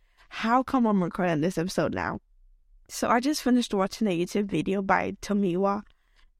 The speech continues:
And if you don't know her, just search her up on YouTube or Google or I G.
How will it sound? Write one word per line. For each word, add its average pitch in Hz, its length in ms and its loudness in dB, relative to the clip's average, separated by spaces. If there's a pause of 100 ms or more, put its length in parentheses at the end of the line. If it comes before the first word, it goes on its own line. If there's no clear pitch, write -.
(280)
And 247 280 2
if 233 140 -2
you 226 80 0
don't 240 220 0
know 175 240 0
her, 190 200 2 (440)
just 233 280 -2
search - 520 -2
her 175 340 0
up 160 300 -2
on 196 180 2
YouTube - 600 -2
or 202 140 0
Google - 640 -4
or 202 160 -2
I 226 200 0
G. - 320 -8